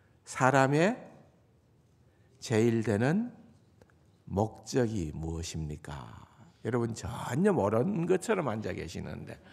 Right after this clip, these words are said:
<laughs> 너무 많이 들었잖아요. 예,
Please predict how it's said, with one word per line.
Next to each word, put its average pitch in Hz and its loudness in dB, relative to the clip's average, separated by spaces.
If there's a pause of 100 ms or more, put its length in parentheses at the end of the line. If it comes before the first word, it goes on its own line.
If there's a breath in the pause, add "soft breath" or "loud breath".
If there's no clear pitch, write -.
(420 loud breath)
<laughs> - -16
너무 151 6
많이 175 10
들었잖아요. 110 0
예, 98 -4